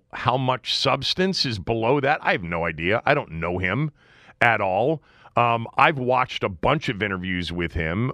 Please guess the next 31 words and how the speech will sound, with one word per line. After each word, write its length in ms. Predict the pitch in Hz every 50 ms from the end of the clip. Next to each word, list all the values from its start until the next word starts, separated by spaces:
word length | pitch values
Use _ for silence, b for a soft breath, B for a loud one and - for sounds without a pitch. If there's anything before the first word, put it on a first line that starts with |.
| - -
W-, 140 | 110 110 104 110
we've 220 | 113 117 110 90
all 380 | 117 127 143 156 160 156 147 -
seen 520 | - - - - 127 113 107 104 107 101
the 120 | 90 98 85
Heisman, 680 | 90 104 107 113 131 113 117 117 101 95 92 90 87 - _
you 140 | 101 101
know, 260 | 92 85 82 82 92 92 -
acceptance 680 | 95 90 - - - 113 95 - - 101 90 87 -
speech, 600 | - 104 - 90 82 87 104 - - - - - B B B B B B B B B _
uh, 520 | 107 110 110 110 110 110 110 113 113 110 - - _
but, 380 | 110 104 87 131 135 131 123 - - b b b b b b b b b b _
uh, 220 | 113 120 113 110 107 117 -
different 460 | - 196 208 196 - 170 143 - - -
than 180 | 131 127 123
Jayden 380 | 107 92 123 120 120 107 104 107
Daniels 600 | 95 98 95 92 82 65 - - - - - - - - _ _ -
as 240 | 113 120 113 95 113
a, 340 | 110 107 104 101 98 101 - _
as 180 | 104 107 107 92
sort 300 | - - - 135 131 120
of 80 | 107
a 100 | 107 107
communicator. 920 | 104 - - 127 117 113 123 127 120 - - 127 113 107 98 101 98 95 90 b b b b b b b b b _ -
I, 80 | - - - _ - B B B
if 160 | - 143 123 -
Jayden 400 | - - 208 220 247 240 269 202
Daniels 460 | 196 196 196 196 185 170 151 127 117
is 160 | 127 117 101
the 80 | 113 101
pick, 340 | - - 139 117 101 -